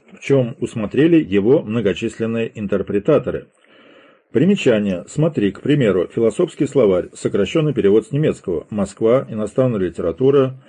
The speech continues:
тысяча девятьсот шестьдесят первый год, страница пятьсот тридцать четвертая. Конец примечания. Суть Кантового взгляда выражена в аксиоматическом суждении – кавычки открыты,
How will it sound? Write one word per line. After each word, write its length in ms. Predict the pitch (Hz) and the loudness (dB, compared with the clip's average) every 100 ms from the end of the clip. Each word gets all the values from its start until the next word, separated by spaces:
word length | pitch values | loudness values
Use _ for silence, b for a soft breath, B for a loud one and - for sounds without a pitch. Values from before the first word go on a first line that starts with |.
| B B | B B
тысяча 400 | - 170 175 - | -2 -2 -2 -6
девятьсот 340 | 101 104 104 104 | -4 -4 -2 -2
шестьдесят 420 | - 98 107 92 | -2 -2 -2 -2
первый 260 | 104 85 76 | -2 -4 0
год, 280 | 113 147 - | 0 0 -6
страница 580 | - 107 92 107 - 131 | -8 -4 -4 -4 -4 -6
пятьсот 340 | 98 - 95 | -6 -8 -8
тридцать 200 | 95 92 | -6 -8
четвертая. 540 | - 151 127 - 71 - _ | -4 0 0 -2 -14 -16 _
Конец 320 | - 135 95 | -4 -2 -4
примечания. 640 | - 98 117 - 98 76 - _ _ b b b b b b | -4 -6 -4 -2 -2 -4 -16 _ _ b b b b b b
Суть 440 | - - 208 - - | -6 0 0 -2 -4
Кантового 600 | 156 170 131 104 98 82 | -2 0 0 2 2 -2
взгляда 580 | - 120 151 117 98 82 | -4 0 2 2 0 -2
выражена 760 | 95 151 170 143 143 139 127 | 0 2 2 0 0 0 0
в 80 | 95 | -2
аксиоматическом 1000 | 143 - 131 110 98 131 131 123 123 107 | -2 0 0 0 -2 -2 -2 -4 -6 -4
суждении – 600 | 117 110 135 104 78 - _ _ b b b | -4 0 0 0 -2 -14 _ _ b b b
кавычки 360 | - 113 101 120 | 0 2 2 -2
открыты, 500 | 110 107 98 80 | 0 -2 -2 -6